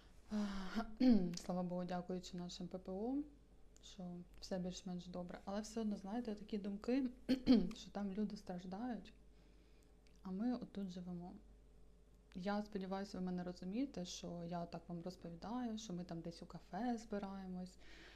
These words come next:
М, я сподіваюся, ви розумієте, що, ну, ми ж це робимо все для своїх дітей. Ми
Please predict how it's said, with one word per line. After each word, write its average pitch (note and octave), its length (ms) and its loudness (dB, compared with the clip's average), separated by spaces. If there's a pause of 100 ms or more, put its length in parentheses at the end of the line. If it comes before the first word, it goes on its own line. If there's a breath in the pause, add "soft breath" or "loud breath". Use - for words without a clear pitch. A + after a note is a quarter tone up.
(260 loud breath)
М, F3+ 560 0 (240)
я F#3+ 200 -2
сподіваюся, F#3+ 500 -2
ви F#3 80 2
розумієте, F#3+ 580 0
що, E3 420 -6
ну, F3+ 220 -2 (1800)
ми G3+ 160 2
ж G#3 100 -6
це G3 80 -2
робимо F3+ 320 0
все F#3 220 -2
для F3 160 -2
своїх F#3 300 -2
дітей. E3+ 400 -6 (280)
Ми F3+ 400 0